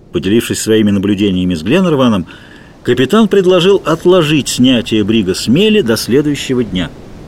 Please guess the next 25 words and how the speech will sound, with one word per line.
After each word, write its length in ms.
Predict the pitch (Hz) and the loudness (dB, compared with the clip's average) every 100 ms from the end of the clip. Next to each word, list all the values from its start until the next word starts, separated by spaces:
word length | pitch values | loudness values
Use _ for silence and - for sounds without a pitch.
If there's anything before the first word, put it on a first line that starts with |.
| - - - - - - | -20 -20 -20 -20 -20 -12
"Сегодня 380 | - 151 180 165 | -2 2 2 2
мы 100 | 151 | 0
все 160 | - | 2
очень 240 | 147 131 131 | 0 2 0
устали, 440 | 120 - 180 104 - - - - - - - - | 0 0 0 -2 -8 -20 -20 -20 -20 -20 -20 -8
а 100 | 127 | -4
чтобы 280 | 135 151 139 | -2 2 2
освободить 640 | 135 131 131 131 147 190 | 2 0 2 2 0 0
Макари, 420 | 160 160 185 180 | 0 0 2 2
придётся 480 | 170 135 139 147 156 | 2 2 0 0 0
изрядно 460 | 127 123 175 175 170 | 2 2 0 -2 -4
попотеть", 640 | 170 165 147 175 - - - - - - - | -4 -2 -2 0 -2 -8 -20 -20 -20 -16 -8
обосновал 520 | 98 95 113 101 92 | -6 -2 0 0 0
своё 260 | - 95 | -2 -2
решение 380 | 92 - 135 120 | -2 0 2 2
Джон 220 | 90 110 | 0 0
Манглс. 400 | 110 90 78 - - - - - - - - - | 0 -2 -6 -12 -18 -20 -20 -20 -20 -18 -16 -4
"Даже 320 | 110 190 196 | 0 2 2
если 240 | 202 190 | 2 2
нам 180 | 190 196 | 2 2
удастся 460 | 196 180 147 - 120 | 2 2 0 -2 -2
снять 280 | 139 135 | 2 2
брик 240 | 110 120 - | 2 -2 -2
с 100 | - | -2
мели, 300 | 190 190 | 0 0